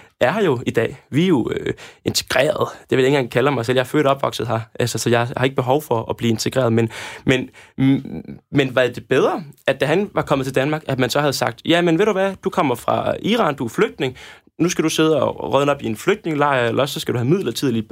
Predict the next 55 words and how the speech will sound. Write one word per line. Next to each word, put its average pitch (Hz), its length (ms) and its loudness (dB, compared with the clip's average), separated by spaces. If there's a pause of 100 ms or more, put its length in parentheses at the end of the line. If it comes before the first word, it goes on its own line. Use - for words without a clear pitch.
opholdstilladelse 127 680 -2
og - 80 -4
kan 123 120 -2
aldrig 147 240 0 (380)
have - 120 2
udsigt 143 360 0
til - 240 -6
andet, 220 280 2 (280)
og - 140 -4
du - 60 2
kan - 80 2
ikke 190 100 -2
få - 80 -6
lov 139 140 2
til 139 100 -4
at 123 40 -6
slå 135 180 0
rødder 131 160 4
her, 123 60 2
du 127 120 -6
kan 156 40 0
ikke 170 100 0
få 135 100 -4
lov 143 140 4
til - 100 -4
at 127 60 -6
få 131 100 -2
en 120 60 -2
dansk - 280 -2
kæreste, 123 260 0
en 117 40 -10
dansk - 240 0
kone 131 240 2
og 117 80 0
få - 80 -10
børn 143 260 0
med 117 80 -2
hende, 123 220 0
og, 110 160 2 (280)
og, 113 180 -2
og, 113 180 0
og 117 80 0
bagefter 131 320 0
faktisk 120 300 -2
komme 131 140 -2
ind 123 80 0
og 117 60 -4
blive 120 120 0
en, 113 120 -2
en 117 120 2
helt 151 220 0
central 113 400 -4
del 127 120 0
af 113 60 -4
Danmark." 113 340 -2